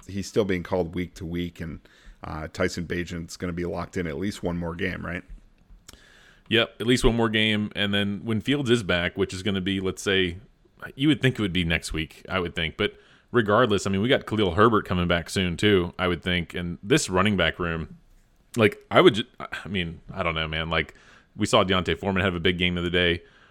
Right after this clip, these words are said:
Speaker 2: Roschon's back, he's in the mix, Darrington Evans scored, you know, on a really nice play, uh, against, I think, was it the Chargers who they played last week, like you were saying. So I don't know what to do with the running backs. They're all, like, pretty much ranked, like, as outside the top <laughs> one hundred type guys who I don't really want on my team.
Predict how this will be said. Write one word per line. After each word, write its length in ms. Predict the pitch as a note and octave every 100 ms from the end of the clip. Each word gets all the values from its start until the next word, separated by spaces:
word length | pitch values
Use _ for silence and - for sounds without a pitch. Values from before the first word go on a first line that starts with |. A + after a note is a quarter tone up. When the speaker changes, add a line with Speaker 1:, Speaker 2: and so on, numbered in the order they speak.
| _
Speaker 2:
Roschon's 460 | G#2 A#2 - G2+ F#2+
back, 440 | F#2+ F#2 F2 - _ _ - -
he's 160 | A2+
in 60 | G#2
the 60 | F#2+
mix, 240 | F#2+ F2+
Darrington 320 | A2+ A2+ F#2+
Evans 260 | F#2+ G#2 F#2+
scored, 380 | G#2 G2 G2 F#2 - _ -
you 80 | G2
know, 140 | F#2
on 80 | F2+
a 60 |
really 180 | F#2 D3+
nice 160 | F#2+ E2+
play, 420 | - G2+ F#2 F2+ F#2
uh, 160 | F2
against, 300 | D#2 F2 E2
I 60 | F2
think, 160 | F#2 - -
was 140 | E2
it 40 | D2
the 60 |
Chargers 360 | - F2+ F2+ F2+
who 60 |
they 80 | F#2+
played 200 | F2+ F2+
last 220 | F2+ F2
week, 180 | G2 F2
like 160 | F#2 -
you 80 | F2
were 60 |
saying. 340 | - F#2 E2+ - - - -
So 320 | - C3+ G#2 - _ -
I 60 |
don't 140 | C3 A2+
know 80 | G2
what 120 | F#2+
to 60 | F#2
do 80 |
with 100 | F2+
the 60 | F2+
running 260 | F2 F2+ F2+
backs. 260 | E2+ -
They're 160 | A2+ A2
all, 260 | F2 F2+ F2
like, 280 | D#2+ D#2 -
pretty 180 | - F2+
much 240 | F2 E2 F2+
ranked, 240 | E2 E2
like, 260 | F2+ - -
as 260 | D#2 - -
outside 380 | E2+ E2+ G2 F2
the 60 | E2
top 240 | F#2+ F#2
<laughs> 0 |
one 140 | C#3+ A2
hundred 380 | A2+ F#2 F2+ - - - -
type 220 | G2+ D#2+
guys 360 | F2+ F2 E2+
who 340 | - E2+ E2 E2
I 60 | F#2
don't 160 | F#2+
really 160 | F2+ E2+
want 200 | E2+ F2
on 80 | E2
my 100 | D#2+
team. 420 | - F2 E2 D#2